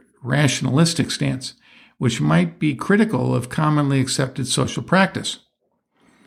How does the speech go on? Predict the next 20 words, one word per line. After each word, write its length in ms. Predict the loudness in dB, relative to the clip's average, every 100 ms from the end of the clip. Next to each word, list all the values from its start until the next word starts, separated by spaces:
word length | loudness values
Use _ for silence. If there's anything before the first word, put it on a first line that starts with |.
| _ _ 0
Hegel 420 | 4 4 4 4
is 120 | 2
supposed 360 | -2 -2 -2 -2
to 80 |
be 120 | -2 -2
a 60 |
proponent 520 | -2 -6 -2 0 0
of 120 | 0 -4
the 80 |
former 440 | -2 0 2 2 0
and 140 | -2
a 60 | -4
foe 300 | -4 -4 -4
of 100 | -6
the 80 | -6
latter. 460 | -2 0 -2 -8 _ _ _ _ _ _ _ _ -2
Like 220 | -2 2
many 300 | 4 4 2
commonplace 720 | 0 -2 0 -2 -2 -4 -4
thoughts, 420 | -4 -4 -4 -8